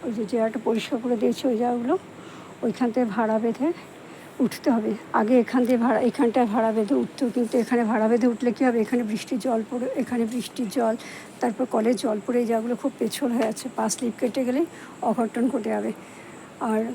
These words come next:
আর একটা সমস্যা যেটা হলো যে তাহলে আমাকে ওখানে গাছগুলো থাকলে গাছগুলোর মধ্যে বৃষ্টি নোংরা জল ফল বা সিমেন্ট বালি জল ফল, বৃষ্টি বলছি, সিমেন্ট বালি জল টল ছিটলে নষ্ট হয়ে যাবে। আর এখানে যে ইয়েটা করেছিলাম,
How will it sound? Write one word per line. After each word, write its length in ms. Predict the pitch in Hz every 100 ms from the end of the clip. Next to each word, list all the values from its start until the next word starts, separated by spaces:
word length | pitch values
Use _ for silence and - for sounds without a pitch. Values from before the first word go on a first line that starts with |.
| - - - - - - - - -
আর 80 | 226
একটা 160 | 226 - -
সমস্যা 320 | 269 240 262 233
যেটা 180 | 233 269 254
হলো 180 | 214 262 - - - - 185
যে 160 | 247 240
তাহলে 200 | 254 240 233
আমাকে 180 | 226 262 214
ওখানে 220 | 254 254 233
গাছগুলো 360 | 220 - 247 247
থাকলে 260 | 254 240 240 311 - - - 269
গাছগুলোর 420 | 240 202 269 240 240
মধ্যে 240 | 226 262 359 - - - - 226
বৃষ্টি 280 | 233 - 269 247
নোংরা 260 | 233 240
জল 260 | 220 247 226 -
ফল 160 | 240 233 220
বা 80 | 226 -
সিমেন্ট 300 | 240 233 220
বালি 180 | 233 233 214
জল 160 | 233 220
ফল, 120 | - 226 254
বৃষ্টি 240 | - 277 233
বলছি, 240 | 214 - 330 - - - -
সিমেন্ট 320 | 277 247 240 254
বালি 180 | 247 240
জল 140 | 254 226
টল 100 | 247 240
ছিটলে 280 | 254 - 285 381
নষ্ট 220 | 247 - -
হয়ে 100 | 240
যাবে। 180 | 196 233 - - - - - - 233
আর 80 | 220
এখানে 240 | 226 269 247 240
যে 100 | 247 269 - - - - - 381 233
ইয়েটা 260 | 240 262 247
করেছিলাম, 440 | 247 240 - 262